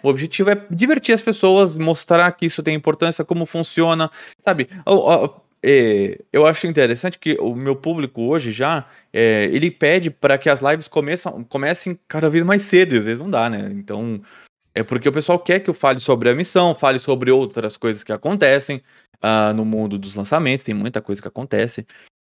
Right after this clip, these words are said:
e tal, comentar algumas notícias, é, alguns, alguns desdobramentos dessas coisas todas.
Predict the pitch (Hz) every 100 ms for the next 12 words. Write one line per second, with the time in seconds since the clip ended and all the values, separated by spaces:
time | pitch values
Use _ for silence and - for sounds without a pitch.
0 | - 104 98 107 104 107 98 95 131 151
1 | - 143 131 101 - 87 98 98 92 101
2 | 104 101 101 - 107 113 107 107 113 113
3 | 107 110 117 127 165 113 101 101 107 104
4 | 101 101 151 - 127 131